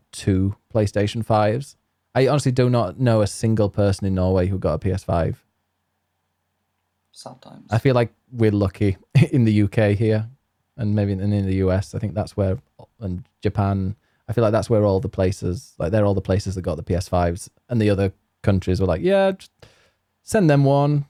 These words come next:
Speaker 1: send them two."
Speaker 2: Split between them,
Speaker 1: Harsh.
Speaker 2: they can share it, fine.
Speaker 1: Yeah, <laughs> yeah.
Speaker 2: I mean, even in the U K, there was also news of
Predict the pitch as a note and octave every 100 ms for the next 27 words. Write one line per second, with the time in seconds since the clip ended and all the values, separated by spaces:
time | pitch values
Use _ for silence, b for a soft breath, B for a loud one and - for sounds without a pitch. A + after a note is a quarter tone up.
0 | _ - E3+ D3 C3 B2 B2 B2 B2+ -
1 | B B B _ _ - _ _ _ _
2 | _ _ b b - - - - F#2 E2
3 | A2+ B2 C3 C3 A2 A2+ A2+ - _ -
4 | F#2 - - _ _ _ A#2 - - -
5 | F#3 D3 - _ _ D3+ D#3 F#3 F#3 F#3
6 | D#3+ D3 C3 D3+ C3 B2 A2+ B2 C3+ C3
7 | A#2 A#2+ A#2+ A2+ - A#2+ A#2 A#2+ G#2+